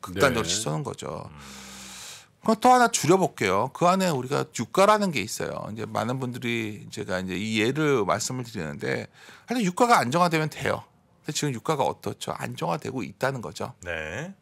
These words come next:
Speaker 1: 그러니까
Speaker 2: 그렇긴
Speaker 1: 우리가
Speaker 2: 하죠.
Speaker 1: 궁금한 거는 결국 이런 유가나 이런 부분들의 영향. 지금 또 미국도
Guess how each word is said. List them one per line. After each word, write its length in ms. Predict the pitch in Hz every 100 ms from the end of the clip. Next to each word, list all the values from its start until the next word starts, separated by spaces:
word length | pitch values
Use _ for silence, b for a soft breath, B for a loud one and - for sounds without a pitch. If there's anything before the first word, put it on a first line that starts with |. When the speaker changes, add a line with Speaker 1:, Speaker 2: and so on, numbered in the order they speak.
| _ _ -
Speaker 1:
그러니까 240 | 123 147
Speaker 2:
그렇긴 80 | 131
Speaker 1:
우리가 240 | 139 196 240
Speaker 2:
하죠. 80 | 254
Speaker 1:
궁금한 540 | 160 165 180 170 151
거는 480 | 113 127 185 123 - B B B B B B B B B B B
결국 380 | 147 151 165 165
이런 880 | 135 143 160 156 156 151 135 98
유가나 540 | 98 120 - 165 147 143
이런 240 | 123 139
부분들의 500 | 127 117 117 117 104
영향. 180 | 87 85
지금 180 | - 269
또 80 | 247
미국도 600 | 165 202 202 - 202